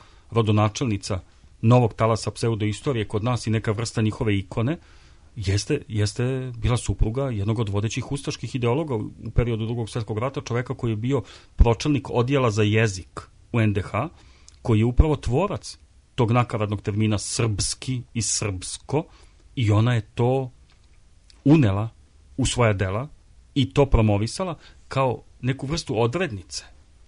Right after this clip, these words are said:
pravih Srba, dakle, ovih ekstremista, u odnosu na sve nas ostale koji očigledno nismo Srbi,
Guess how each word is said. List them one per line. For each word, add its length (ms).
pravih 500
Srba, 440
dakle, 320
ovih 260
ekstremista, 580
u 140
odnosu 300
na 100
sve 240
nas 340
ostale 480
koji 180
očigledno 460
nismo 300
Srbi, 400